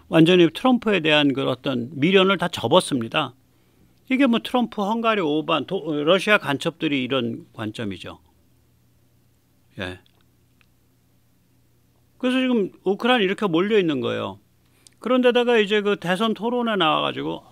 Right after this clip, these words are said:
"아, 내가 대통령이 되면 취임하기도 전에, 취임하기도 전에 당선자 신분으로서 당장 우크라 전쟁을 멈출 수 있다." 이렇게 얘기를 했어요. 그러니까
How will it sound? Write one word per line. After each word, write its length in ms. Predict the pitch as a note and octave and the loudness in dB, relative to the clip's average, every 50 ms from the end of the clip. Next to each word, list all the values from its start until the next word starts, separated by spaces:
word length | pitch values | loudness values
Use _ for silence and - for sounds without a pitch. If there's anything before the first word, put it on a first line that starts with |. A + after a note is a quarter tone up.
| - | -6
"아, 280 | - - G3 G3+ F#3+ D#3+ | 0 4 4 4 4 2
내가 500 | C#3+ D3+ F#3+ G3+ B3+ B3 G#3+ E3+ - _ _ _ _ _ _ _ _ _ _ _ | 0 -2 -2 0 2 0 0 0 -2 _ _ _ _ _ _ _ _ _ _ _
대통령이 500 | - F#3+ F3+ G#3 A3 A3 A3 G#3+ G#3 G3 | -8 -8 -6 -4 -4 -4 -4 -4 -4 -4
되면 360 | F#3+ G3 G3+ G3+ G3 F#3 - - _ _ - | -4 -4 -4 -4 -6 -6 -10 -14 _ _ -16
취임하기도 580 | - - C4 C#4 C#4 C4 B3 A#3 A#3 A3+ A3 F3 | -10 -6 -2 0 0 2 0 0 -2 -4 -6 -6
전에, 320 | E3 G3 A3+ A#3 A3 F3 - _ _ _ _ _ _ _ _ _ _ _ | -6 -6 -6 -6 -6 -8 -10 _ _ _ _ _ _ _ _ _ _ _
취임하기도 720 | - - - B3+ C4+ C4 B3+ A#3+ G#3 F3 F3 E3 C#3 C3+ | -14 -8 -4 -2 0 0 2 0 0 0 -2 -6 -6 -6
전에 280 | A2+ B2+ A2 G#2 G2 G2+ - | -8 -8 -8 -8 -8 -12 -12
당선자 640 | - - C#3+ E3 E3+ - A3 A3+ A3 G#3 G#3+ G3 | -6 -2 0 0 0 0 -2 -2 0 0 0 0
신분으로서 960 | - - F3 D#3+ C#3+ C3+ C#3 C3+ B2+ A#2 A2 A#2 - - - G3 A3+ A3+ - _ _ _ _ _ _ _ _ _ _ | 0 -2 -4 -4 -4 -6 -8 -10 -10 -8 -10 -10 -12 -10 -10 -8 -8 -10 -12 _ _ _ _ _ _ _ _ _ _
당장 580 | - - G3 G3+ G#3+ G#3 - B3+ C4+ B3 E3+ E3 | -10 -4 0 0 0 2 4 2 2 2 2 -2
우크라 380 | F3 E3+ - - F3 F3+ E3 | -4 -4 -6 -8 -6 -6 -4
전쟁을 600 | D3 D3+ C#3 C3 A#2+ A#2 B2 A#2 A#2+ C3 C#3 D3 | -4 -6 -8 -8 -10 -10 -10 -10 -10 -10 -10 -10
멈출 360 | C#3+ C#3 C3 C3 C3+ - - - | -8 -8 -6 -6 -8 -8 -12 -16
수 120 | - C3 | -14 -14
있다." 260 | A#2 - - A2 - F3+ | -14 -14 -14 -16 -14 -10
이렇게 400 | G3+ E3 D3+ G3 F#3+ - - D3+ | -6 -4 -4 -4 -4 -6 -8 -10
얘기를 240 | B2+ G#2 G#2 G#2 G2+ | -10 -10 -10 -12 -14
했어요. 400 | - - - C#3+ D3 B2+ F#2 _ _ _ _ _ _ _ _ _ _ _ _ _ _ _ _ _ _ _ _ _ _ _ _ _ _ _ _ _ _ _ _ _ _ _ _ _ _ _ _ _ | -14 -14 -12 -10 -10 -10 -12 _ _ _ _ _ _ _ _ _ _ _ _ _ _ _ _ _ _ _ _ _ _ _ _ _ _ _ _ _ _ _ _ _ _ _ _ _ _ _ _ _
그러니까 340 | - B3 C4+ C#4 - C#4 B3 | -6 -4 -2 -2 0 0 -2